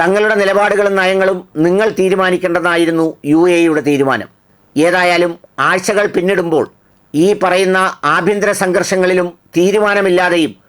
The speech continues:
നീണ്ടുപോകുന്ന യുദ്ധത്തിലും അസ്വസ്ഥമാവുകയാണ് സയനിസ്റ്റ് ഭീകര ഇസ്രയേൽ.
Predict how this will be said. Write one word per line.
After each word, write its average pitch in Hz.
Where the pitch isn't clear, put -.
നീണ്ടുപോകുന്ന 190
യുദ്ധത്തിലും 170
അസ്വസ്ഥമാവുകയാണ് 165
സയനിസ്റ്റ് 170
ഭീകര 147
ഇസ്രയേൽ. 113